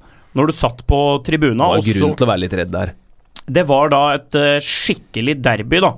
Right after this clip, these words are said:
Speaker 1: Eh, det var Legia Warszawa mot Wisla Krakow. Og, eh, det gynga altså så fælt på tribuna, og det var et tifoshow som jeg aldri har sett maken til. Det er ikke ofte heller,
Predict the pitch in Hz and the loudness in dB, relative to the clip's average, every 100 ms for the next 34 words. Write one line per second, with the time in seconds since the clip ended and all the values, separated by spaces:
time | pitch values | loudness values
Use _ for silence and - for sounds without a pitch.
0 | - 139 127 123 120 120 123 139 120 123 | -2 0 2 2 0 0 0 0 2 2
1 | 131 127 120 110 117 135 117 - 120 135 | 0 -2 -2 0 0 0 0 -2 0 2
2 | 143 127 123 123 127 117 - 135 127 - | 0 0 -2 -6 -8 -8 -4 -4 -2 0
3 | 120 117 165 143 - - - - - - | 0 0 -2 -4 -12 -20 -20 -20 -12 -2
4 | 127 127 127 127 127 123 127 123 131 - | 0 2 2 2 2 2 2 2 -2 -6
5 | - - 143 175 185 175 214 139 92 85 | -20 -12 -2 -2 -2 -2 0 0 -4 -4
6 | 90 - - 117 147 - - 117 131 - | -6 -4 -6 -6 -8 -8 -6 -6 -8 -4
7 | 113 113 - - 120 120 147 139 110 208 | -2 -2 -2 -4 -2 -2 0 0 -2 -6
8 | - - - - 143 139 123 156 - - | -10 -20 -16 -4 0 2 0 -2 -8 -12
9 | - 117 107 - 127 120 151 233 - - | -6 -6 -6 -6 -6 -2 -4 -4 -10 -16
10 | - 147 - - 151 107 98 131 - 151 | -8 -6 -2 0 0 -2 -2 -2 -2 -6
11 | - 170 139 - 107 - 196 151 - 214 | -6 -2 -2 -2 -8 -6 -2 -2 -2 -6
12 | - - - - - 175 139 127 196 | -2 -4 -4 -10 -4 -2 0 -2 -4